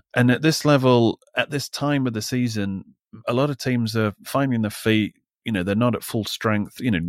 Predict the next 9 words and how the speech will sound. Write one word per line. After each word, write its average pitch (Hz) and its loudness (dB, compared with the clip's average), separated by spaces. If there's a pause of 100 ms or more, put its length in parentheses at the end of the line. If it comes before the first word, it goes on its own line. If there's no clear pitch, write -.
Norwich 110 -2
beat 104 -2
Manchester 104 -4
City, 110 -2
as 104 -6
we 107 -2
mentioned 104 -2
earlier. 107 4 (100)
And 147 0